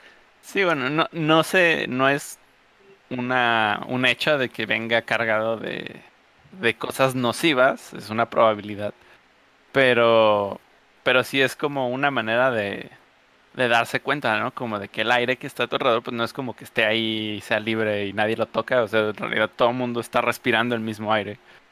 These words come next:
y lo está exhalando y, y se está remezclando constantemente, pues todos estamos sumergidos en el mismo fluido, básicamente. Y suena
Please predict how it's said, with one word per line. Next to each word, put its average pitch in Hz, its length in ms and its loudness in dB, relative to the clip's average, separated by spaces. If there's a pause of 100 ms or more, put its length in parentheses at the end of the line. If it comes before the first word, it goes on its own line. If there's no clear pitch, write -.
(260)
y - 100 -8
lo 110 100 0
está 113 280 0
exhalando 113 640 0
y, 104 140 -8
y - 100 -12
se - 120 -12
está 107 560 0 (560)
remezclando 117 720 0
constantemente, 120 680 -4
pues - 140 -14
todos 135 180 0
estamos 135 280 -2
sumergidos 123 600 -2
en 110 120 -4
el 98 120 -8
mismo 107 340 -6
fluido, 98 460 -4
básicamente. - 720 -12 (800)
Y 117 100 -16
suena 123 440 0